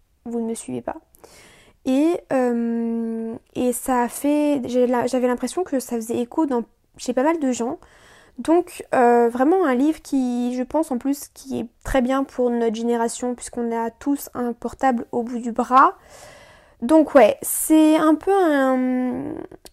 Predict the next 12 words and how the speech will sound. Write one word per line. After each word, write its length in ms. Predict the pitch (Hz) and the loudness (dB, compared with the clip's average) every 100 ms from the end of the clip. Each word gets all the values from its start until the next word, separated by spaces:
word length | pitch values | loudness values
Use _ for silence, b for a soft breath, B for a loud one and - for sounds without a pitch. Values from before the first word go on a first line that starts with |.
| _ _ - | _ _ 0
une 240 | 254 262 | 4 6
étude 580 | 285 285 - 311 277 254 | 6 2 -2 2 2 -2
psychologique, 800 | - 262 - 277 277 254 311 320 | -6 -8 0 2 2 2 2 2
un 120 | 269 | -2
peu, 480 | - 285 294 311 - 262 | -2 0 2 0 -2 0
euh, 300 | 262 247 247 | 4 4 2
slash 460 | - - 302 302 | 0 0 2 2
développement 480 | 262 262 269 269 294 | 2 0 0 0 0
personnel. 640 | 285 277 277 262 254 285 359 b b b b b b b b 277 | -2 -4 -2 0 0 0 -4 b b b b b b b b -2
Euh, 680 | 254 254 247 240 240 233 - - | 2 2 2 0 -2 -4 -8 -4
et 260 | 269 277 285 | 0 2 2
c'est 640 | - - 262 247 247 | -2 -6 -2 0 0